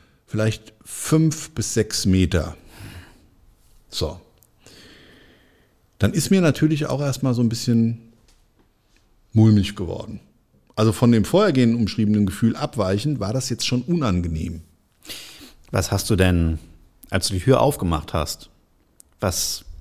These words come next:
Speaker 2: was hast du denn erwartet, was du findest?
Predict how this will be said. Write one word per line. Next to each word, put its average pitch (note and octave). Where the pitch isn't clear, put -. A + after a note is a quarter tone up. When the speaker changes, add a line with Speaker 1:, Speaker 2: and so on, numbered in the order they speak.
Speaker 2:
was -
hast G#2
du A2
denn F#2
erwartet, E2+
was G#2
du -
findest? E2+